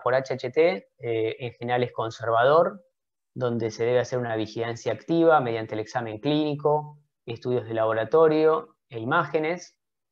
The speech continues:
Eh, si existen síntomas, se establece un tratamiento farmacológico que debe incluir un tratamiento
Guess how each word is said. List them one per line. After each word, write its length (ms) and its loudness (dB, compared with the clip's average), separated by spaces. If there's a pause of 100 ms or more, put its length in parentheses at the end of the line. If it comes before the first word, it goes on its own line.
(640)
Eh, 360 2
si 240 -6
existen 460 -2
síntomas, 560 0
se 80 -6
establece 380 -2
un 60 -6
tratamiento 640 -4 (200)
farmacológico 1160 2 (280)
que 80 -6
debe 180 2
incluir 640 0 (140)
un 380 -8
tratamiento 880 -4